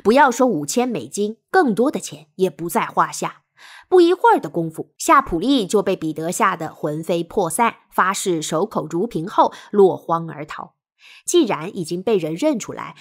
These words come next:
火车肯定是不能再坐了。彼得和艾伦只得寻找其他的方式前往纽约。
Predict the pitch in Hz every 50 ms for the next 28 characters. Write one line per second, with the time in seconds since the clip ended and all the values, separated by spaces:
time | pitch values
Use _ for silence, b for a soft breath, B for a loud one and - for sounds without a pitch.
0 | B B - 165 165 143 139 - - 262 262 277 269 - 170 151 143 170 175 165
1 | - 165 - 196 175 160 151 165 - 233 214 202 262 277 262 196 - - - -
2 | b b b b b b 202 185 160 175 - 190 170 - 226 208 185 175 165 160
3 | 165 190 202 - 175 156 165 160 - - 160 165 180 180 156 143 151 - - 165
4 | 156 - - 240 240 226 - - 196 208 220 - - 208 151 - - - 165 156
5 | 170 170 151 156 165 170 160 139 156 165 196 220 240 233